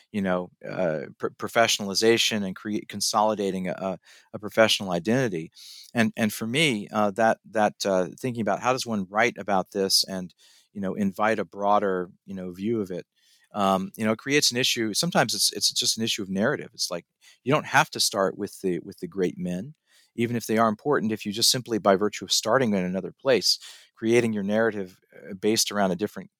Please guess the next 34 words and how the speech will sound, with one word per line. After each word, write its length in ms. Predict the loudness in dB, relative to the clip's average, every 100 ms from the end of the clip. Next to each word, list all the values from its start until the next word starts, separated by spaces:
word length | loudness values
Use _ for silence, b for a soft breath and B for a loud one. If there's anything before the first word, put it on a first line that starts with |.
| _
person 380 | 0 2 4 2
or 80 | 2
a 60 | 0
different 260 | -6 -8
context, 600 | 0 0 0 -2 -2 -4 B B B
that 160 | -2
leads 240 | 0 -2 0
you 60 |
to 80 | -2
different 280 | -4 -6 -2
questions, 540 | 2 4 2 -2 -6
even 200 | -6 -6
if 120 | -6 -4
you 140 | 0
ultimately 500 | 2 0 -6 -6 -4
then 240 | -2 0
also 540 | 2 2 0 0 -2 -4 B B B
talk 300 | 0 2 2
about 380 | 0 0 0 0
the, 260 | -4 -4 -6 b b b _ -8
the 220 | -6 -6
kind 220 | -4 -4
of 160 | -4 -8 -2
innovations 640 | 0 2 2 2 -2 -2
that, 240 | 0 0 0
that 160 | -2
really 360 | 0 0 -2 -6 -4
are 200 | 0 0
relevant 500 | 0 0 0 -4 -8
and 160 | -8 -6
worth, 260 | -8 -10 -20
worth 140 | -20 -20
knowing 220 | -18 -18
about. 240 | -20 -20